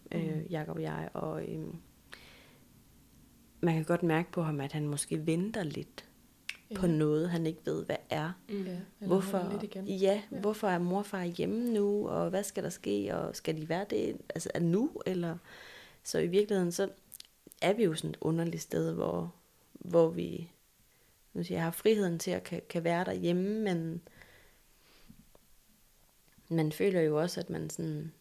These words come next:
Speaker 1: både skylder sig selv, men også William og Jacob og sin omgivelser sådan at være i det, men også være,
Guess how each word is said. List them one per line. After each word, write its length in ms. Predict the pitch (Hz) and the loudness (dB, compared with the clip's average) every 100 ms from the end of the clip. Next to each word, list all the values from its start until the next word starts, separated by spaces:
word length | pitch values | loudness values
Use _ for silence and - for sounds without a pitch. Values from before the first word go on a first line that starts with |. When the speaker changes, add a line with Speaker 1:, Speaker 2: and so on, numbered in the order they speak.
| _ _ _ _ _ _ _ - _ _ _ _ _ | _ _ _ _ _ _ _ -20 _ _ _ _ _
Speaker 1:
både 300 | 175 185 208 | 4 4 2
skylder 400 | - 175 170 175 | 0 -2 0 -2
sig 180 | - 170 | -2 -4
selv, 340 | - 202 - | 0 0 0
men 140 | - | -4
også 180 | 87 170 185 | -4 -4 0
William 440 | 202 180 156 - | 0 0 -4 -4
og 280 | - - - | -6 -8 -8
Jacob 400 | 170 170 180 175 | -4 -2 -2 -4
og 80 | 170 | -6
sin 140 | - | -6
omgivelser 520 | 180 196 202 175 - | -2 -2 0 -4 -6
sådan 260 | 160 - 175 | -8 -4 -4
at 140 | 170 | -4
være 260 | - - - 185 - - - - _ _ _ _ _ _ _ _ _ _ - | -4 -4 -6 -10 -20 -20 -20 -20 _ _ _ _ _ _ _ _ _ _ 0
i 120 | 220 | 2
det, 260 | 254 202 185 | 6 4 4
men 240 | 185 175 | 2 4
også 300 | 160 185 - | 2 0 -2
være, 320 | 165 151 147 | 0 0 0